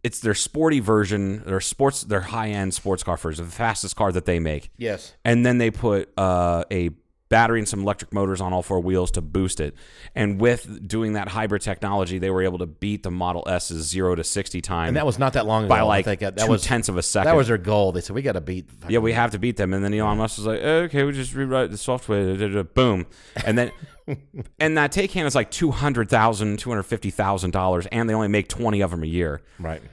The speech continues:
Speaker 1: How many Model S's are out on the road right now? What
Speaker 2: I
Speaker 1: is,
Speaker 2: don't know.
Speaker 1: what is he up to? Over a million?
Speaker 2: Not Model S's, no.
Speaker 1: No, you don't think so? Around the world?
Speaker 2: I don't
Speaker 1: It's been,
Speaker 2: know.
Speaker 1: it's been being manufactured for tw-, like,
Speaker 2: I think they have a
Speaker 1: twelve
Speaker 2: million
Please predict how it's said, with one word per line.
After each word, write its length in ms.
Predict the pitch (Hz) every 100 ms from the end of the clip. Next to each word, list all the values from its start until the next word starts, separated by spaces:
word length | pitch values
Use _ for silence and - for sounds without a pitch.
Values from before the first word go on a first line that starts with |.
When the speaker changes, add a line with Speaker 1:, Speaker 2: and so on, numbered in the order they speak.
| - -
Speaker 1:
How 160 | 160
many 160 | 175 170
Model 320 | 147 139 131
S's 280 | 131 127 107
are 40 | 113
out 120 | 110
on 100 | 107
the 80 | 101
road 220 | 101 95
right 180 | 101 95
now? 220 | 101 87
What 100 | 95
Speaker 2:
I 40 |
Speaker 1:
is, 80 | 87
Speaker 2:
don't 80 | 82
know. 60 | 78
Speaker 1:
what 100 | 113
is 80 |
he 100 | 98
up 80 | 104 -
to? 140 | 98
Over 260 | 101 98 87
a 40 |
million? 480 | 87 90 101 117 113
Speaker 2:
Not 240 | 123 127
Model 260 | 117 104 95
S's, 320 | 90 80 73
no. 260 | 82 69 - -
Speaker 1:
No, 200 | 95 104
you 60 | 113
don't 120 | 113
think 140 | 127
so? 240 | 123 143 143
Around 240 | 117 113
the 80 | 113
world? 340 | 113 127 143 - - _ _ _ _ _ _ _ _ _ _ _ _ _ _ _ _ -
Speaker 2:
I 120 | 226
don't 80 | 220
Speaker 1:
It's 40 | 190
been, 100 | 185
Speaker 2:
know. 60 |
Speaker 1:
it's 120 | 110 -
been 360 | 185 175 147
being 260 | 151 170 160
manufactured 460 | 156 143 175 -
for 60 | 98
tw-, 200 | - -
like, 120 | -
Speaker 2:
I 20 |
think 100 | 175
they 40 | 240
have 80 | 139
a 40 |
Speaker 1:
twelve 120 | 139
Speaker 2:
million 180 | 156